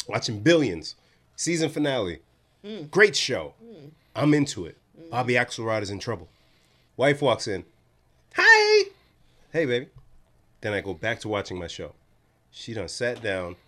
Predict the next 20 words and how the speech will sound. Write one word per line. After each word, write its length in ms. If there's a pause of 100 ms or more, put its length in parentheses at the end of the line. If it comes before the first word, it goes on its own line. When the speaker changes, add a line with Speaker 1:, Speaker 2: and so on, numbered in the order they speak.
(680)
Speaker 1:
"Hey, 220
did 160
you 120
ever 180
think 240
of" 240 (140)
<laughs> 120 (3000)
Do 60
I 100
bother 360
you 160
when 120
you, 100
when, 360
when 100
you 60
watching 300
your 80
show? 260 (340)
Huh? 200